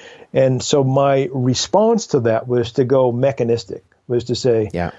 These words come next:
Speaker 1: you know, "Okay, we've got a God who had to create the thing, but now has a hands-off view. So I'm a deist. Everything runs by mechanism." And so it was then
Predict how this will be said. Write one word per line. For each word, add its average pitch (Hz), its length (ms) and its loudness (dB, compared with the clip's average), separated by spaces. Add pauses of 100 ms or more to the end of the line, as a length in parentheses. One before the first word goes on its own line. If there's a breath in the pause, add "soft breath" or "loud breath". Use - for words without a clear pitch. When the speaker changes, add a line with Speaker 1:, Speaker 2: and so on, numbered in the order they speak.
(160 loud breath)
Speaker 1:
you 139 100 -8
know, 104 140 -2
"Okay, 139 460 2
we've 123 180 0
got 160 240 2
a 160 40 -2
God 139 340 2
who 117 100 -4
had 127 180 0
to 120 60 -8
create 139 440 0
the - 100 -2
thing, 107 400 -4
but 131 440 2
now 143 280 2
has 127 260 0
a 120 80 0
hands-off 117 640 2
view. 120 380 2
So 117 200 2
I'm 113 140 0
a 110 60 0
deist. 139 600 0 (320 loud breath)
Everything 151 440 2
runs 131 240 0
by 120 160 -2
mechanism." 107 720 -4 (440 soft breath)
And 131 160 2
so 139 260 2
it 147 100 -2
was 139 340 0 (160)
then 135 320 0